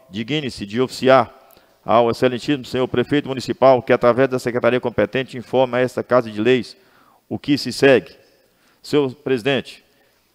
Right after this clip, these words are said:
considerando as constantes reclamações de entidades que foram indicadas para receber as emendas positivas e que a presente data ainda não receberam para desenvolver seus projetos sociais em nosso município,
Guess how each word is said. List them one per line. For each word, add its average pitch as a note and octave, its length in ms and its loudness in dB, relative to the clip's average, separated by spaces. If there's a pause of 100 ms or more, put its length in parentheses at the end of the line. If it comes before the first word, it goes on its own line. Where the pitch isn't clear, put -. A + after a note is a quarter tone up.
(220)
considerando B2+ 720 0 (240)
as G2+ 160 -6
constantes C3 400 -4
reclamações C3+ 640 -2
de G#2 100 -6
entidades C3 500 2
que A#2+ 140 -2
foram C3+ 240 -2
indicadas B2 420 0
para B2+ 180 0
receber C3 340 0
as A#2+ 80 -2
emendas B2+ 300 -6
positivas A2 760 -4 (1300)
e - 80 -8
que - 120 2
a C3+ 80 6
presente C3 440 0
data C3 320 6
ainda C3+ 180 -2
não C#3 100 -2
receberam B2+ 640 2 (100)
para B2 200 4
desenvolver B2 720 -2
seus B2 220 -4
projetos A2+ 380 2
sociais B2 380 2
em B2+ 60 -6
nosso A#2+ 200 -2
município, A#2 540 -4